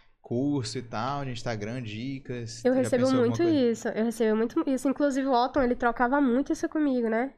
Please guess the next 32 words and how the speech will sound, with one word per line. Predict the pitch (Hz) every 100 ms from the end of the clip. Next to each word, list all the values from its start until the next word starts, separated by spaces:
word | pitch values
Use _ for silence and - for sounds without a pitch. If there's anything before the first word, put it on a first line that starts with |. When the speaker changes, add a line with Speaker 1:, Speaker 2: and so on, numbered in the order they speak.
| -
Speaker 2:
Eu | 214
não | 220
sei | 240
se | 233
tu | 294 254
lembra, | 233 247 220
e | 220
a | 214
gente | 214 214
sempre | 240 247
falava | - 254 226
sobre | 233 247 214 226 220
algoritmo | 214 220 214 247
de | 240
Instagram, | 247 - 247 247 220 214
né? | 208 -
Speaker 1:
Sim. | - - - - - -
Speaker 2:
E, | 214 220 220 226 233 -
e |
eu | 226 247
sempre, | 277 277
como, | 302 262 262 220 -
como | 240
eu | 233
falei | 240 233
aqui, | 233
eu | 254
sempre | 240 233
estudo | 262 254 233
muito | 226 254
sobre | - 285 277
isso. | 285 202 180 -